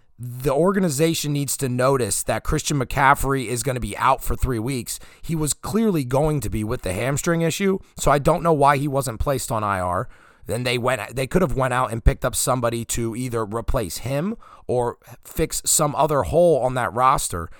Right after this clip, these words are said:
so that they could get through in some other type of way.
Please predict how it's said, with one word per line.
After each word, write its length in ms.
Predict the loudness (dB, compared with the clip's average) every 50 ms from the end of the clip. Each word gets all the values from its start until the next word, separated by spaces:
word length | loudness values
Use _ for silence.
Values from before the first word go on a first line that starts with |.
| -18 -14 -8
so 120 | -6 -4
that 140 | -2 -2 -2
they 140 | -2 -2 -4
could 180 | -4 -6 -4 -2
get 220 | -2 -2 -2 -4
through 560 | -8 -6 -4 -2 0 0 2 2 2 2 0
in 180 | -2 -4 -4 -2
some 260 | -2 0 0 0 0 0
other 260 | 0 0 0 0 -2
type 260 | 0 0 0 0 0
of 140 | -4 -4 -2
way. 380 | 0 0 2 2 2 0 -2